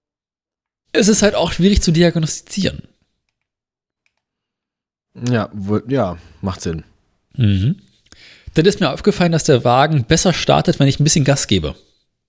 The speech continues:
Speaker 2: Das spricht ja wieder nicht für Anlasser.
Speaker 1: Nee, eigentlich nicht. Daraufhin habe ich die Drosselklappe
Speaker 2: Das
Speaker 1: gereinigt.
Speaker 2: spricht, das, das,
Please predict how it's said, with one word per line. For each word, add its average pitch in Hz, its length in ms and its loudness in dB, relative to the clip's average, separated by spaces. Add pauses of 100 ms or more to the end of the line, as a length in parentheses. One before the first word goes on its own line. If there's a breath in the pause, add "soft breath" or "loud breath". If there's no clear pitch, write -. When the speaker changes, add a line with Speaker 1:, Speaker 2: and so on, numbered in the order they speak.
(3000 loud breath)
Speaker 2:
Das 110 200 -2
spricht - 220 -4
ja 156 60 -4
wieder 156 120 2
nicht 151 160 -6
für 156 120 -2
Anlasser. 90 520 -6 (720 soft breath)
Speaker 1:
Nee, 143 420 4
eigentlich 170 260 -2
nicht. 127 320 -2 (1700 soft breath)
Daraufhin 135 260 2
habe 165 100 -2
ich 151 60 -6
die 139 40 -8
Drosselklappe 175 520 0
Speaker 2:
Das 107 100 4
Speaker 1:
gereinigt. 92 420 0
Speaker 2:
spricht, 151 200 0
das, - 260 -4
das, 135 160 -2